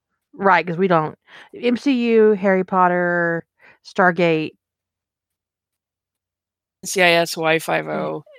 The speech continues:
Speaker 1: Y-, yeah.
Speaker 2: um, The Hobbit, um,
Speaker 1: <clears throat>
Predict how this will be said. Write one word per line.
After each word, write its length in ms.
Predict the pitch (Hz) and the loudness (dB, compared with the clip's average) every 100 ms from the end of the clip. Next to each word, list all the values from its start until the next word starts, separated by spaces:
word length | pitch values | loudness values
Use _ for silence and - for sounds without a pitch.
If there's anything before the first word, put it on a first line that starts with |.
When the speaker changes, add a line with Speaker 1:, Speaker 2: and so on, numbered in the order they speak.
| 453 | -18
Speaker 1:
Y-, 60 | 226 | -6
yeah. 400 | 160 147 170 165 | -4 -2 -2 -2
Speaker 2:
um, 360 | 165 160 160 156 _ _ _ _ _ | -4 -6 -10 -14 _ _ _ _ _
The 60 | 175 | 0
Hobbit, 400 | 196 175 175 - _ _ _ _ _ - | 2 4 2 0 _ _ _ _ _ -4
um, 480 | 170 165 160 165 156 _ _ _ _ _ _ _ _ _ _ _ _ _ _ _ _ _ _ _ _ _ _ - - _ _ _ | -2 -2 -4 -8 -14 _ _ _ _ _ _ _ _ _ _ _ _ _ _ _ _ _ _ _ _ _ _ -20 -20 _ _ _
Speaker 1:
<clears throat> 280 | 269 254 | 2 2